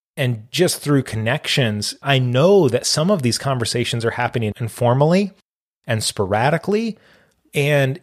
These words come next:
I believe the first step in this is to raise awareness. We need to raise awareness of the conversation. We need to lift up the conversation. And if you're listening to this and this resonates with you,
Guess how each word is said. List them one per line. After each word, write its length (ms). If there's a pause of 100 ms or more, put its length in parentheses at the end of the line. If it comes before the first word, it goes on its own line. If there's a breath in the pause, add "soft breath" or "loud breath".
I 240
believe 640 (340)
the 100
first 540
step 480
in 140
this 320
is 160
to 100
raise 320
awareness. 760 (580)
We 80
need 160
to 120
raise 360
awareness 560
of 320
the 80
conversation. 840 (300)
We 100
need 140
to 100
lift 640
up 320
the 160
conversation. 920 (300)
And 100
if 100
you're 140
listening 500
to 100
this 260
and 200
this 160
resonates 720
with 180
you, 220